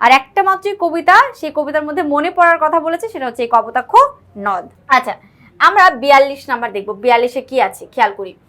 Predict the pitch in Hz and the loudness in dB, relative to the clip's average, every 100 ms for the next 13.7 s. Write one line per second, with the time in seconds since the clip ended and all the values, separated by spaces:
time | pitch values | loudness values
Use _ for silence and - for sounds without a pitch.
0 | _ _ _ _ _ 311 403 - - 440 | _ _ _ _ _ -2 -2 -2 -2 -2
1 | 311 269 247 302 - _ - 220 294 381 | -2 4 6 6 2 _ -18 -8 -6 -6
2 | - 311 285 339 381 311 285 277 254 240 | 0 2 2 0 -6 -6 -8 -6 -6 -4
3 | 233 226 202 226 220 359 392 330 240 208 | -8 -6 -8 -8 -4 -2 -2 0 -2 -2
4 | 180 - _ _ _ _ _ _ - 339 | -12 -20 _ _ _ _ _ _ -2 2
5 | 330 339 370 330 311 359 370 277 294 320 | 4 2 2 2 4 4 4 2 2 2
6 | 330 330 330 370 466 349 294 311 285 269 | 2 2 4 4 4 4 2 2 0 0
7 | 269 269 269 269 226 190 - _ - 240 | -2 -6 -6 0 0 0 -6 _ 0 0
8 | 240 220 - 285 302 381 381 349 359 508 | 0 -8 -6 -6 2 2 2 -2 -6 -6
9 | _ _ _ - 359 359 381 359 349 349 | _ _ _ -4 -2 0 2 2 0 -2
10 | 320 302 302 285 277 285 233 220 381 403 | -2 -2 2 0 0 0 4 4 2 -4
11 | 254 247 254 254 262 240 339 349 349 349 | -4 -4 -6 -6 -4 0 4 2 0 -4
12 | 339 427 320 262 262 294 320 330 302 269 | -4 -2 -4 -4 0 4 6 4 4 4
13 | 254 - 269 262 330 277 254 | 4 0 -2 0 2 0 0